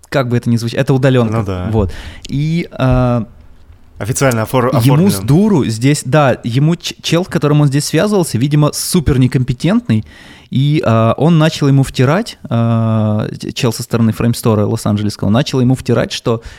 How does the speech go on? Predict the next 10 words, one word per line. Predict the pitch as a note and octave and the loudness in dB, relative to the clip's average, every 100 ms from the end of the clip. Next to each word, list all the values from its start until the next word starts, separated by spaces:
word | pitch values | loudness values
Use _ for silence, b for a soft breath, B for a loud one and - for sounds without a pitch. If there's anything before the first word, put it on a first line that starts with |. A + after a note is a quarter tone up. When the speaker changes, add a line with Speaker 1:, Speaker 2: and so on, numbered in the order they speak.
| B B | B B
Speaker 1:
Никите | A#2+ A#2+ B2 E3+ - | -2 -2 -2 -4 0
нужно | B2 C#3+ C#3 B2 | 2 2 2 0
переподать | - B2+ B2 C3+ C3 C#3 - | 2 0 0 0 0 -2 -2
свой | A#2+ A#2 | -2 -2
кейс | - D#3+ - - | 0 -2 -2 -2
обязательно | B2 A2+ A#2+ B2 B2 - G#2 G2 | 0 2 2 2 0 0 -2 -2
с | - | -4
перепривязкой | - A#2 A#2 A#2 A#2+ D#3 - A2 | -2 0 2 2 0 -2 -4 -8
к | - | -2
Фреймстору, | A#2+ A#2+ - B2 G#2+ F#2+ | 0 0 -2 0 0 -2